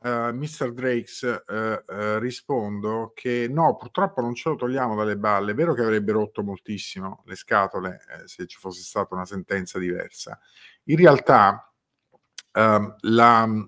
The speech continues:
narrazione che gli atti, eh, scelti, ehm, da Salvini, e ricordo, ah, eh, su questo magari ti faccio una domanda, Marco.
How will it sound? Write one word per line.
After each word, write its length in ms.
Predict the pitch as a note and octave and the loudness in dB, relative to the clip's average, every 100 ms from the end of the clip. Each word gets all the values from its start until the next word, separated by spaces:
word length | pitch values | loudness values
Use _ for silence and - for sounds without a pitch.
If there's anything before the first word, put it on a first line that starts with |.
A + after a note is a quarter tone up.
| - | -6
narrazione 1200 | A#2 B2+ B2 A2+ - D3+ D3+ B2+ A2 G2+ G2+ G2 | 2 2 2 0 -4 2 4 4 2 -2 -4 -8
che 360 | - G2+ G2+ G2 | -4 -2 -2 -2
gli 260 | F#2 G2 B2+ | -4 2 6
atti, 840 | B2 - _ G2 G2 G2 F#2+ - | 6 2 _ -10 -8 -6 -6 -8
eh, 460 | - D#2+ F2 - - | -12 -10 -10 -12 -12
scelti, 1000 | - - G#2+ G#2 - G2 F#2 E2+ E2 - | -8 -4 -2 -4 -6 -8 -6 -6 -8 -10
ehm, 760 | F#2 F2+ F2+ F2 E2+ F2 - _ _ _ _ _ _ | -10 -6 -6 -6 -8 -12 -20 _ _ _ _ _ _
da 180 | A2 G#2 | 0 2
Salvini, 680 | A#2 G#2+ C3+ C3 G#2 - _ _ | 2 2 4 4 2 -4 _ _
e 140 | - A2+ | -2 0
ricordo, 920 | G#2 B2 A#2 G#2 F#2+ G2 F2+ - _ _ _ _ _ _ | 2 6 6 4 0 -2 -2 -8 _ _ _ _ _ _
ah, 220 | D#2 - - | 0 0 -2
eh, 120 | G#2+ | -4
su 160 | - E3+ | -6 -6
questo 280 | G3+ A3+ D#3 | -2 0 2
magari 240 | C3+ D#3 | 4 4
ti 80 | A#2 | 4
faccio 280 | B2+ A#2+ C3 | 2 0 -2
una 80 | A#2 | -2
domanda, 320 | G2+ F2+ - | -2 -4 -8
Marco. 300 | G#2+ - | -12 -16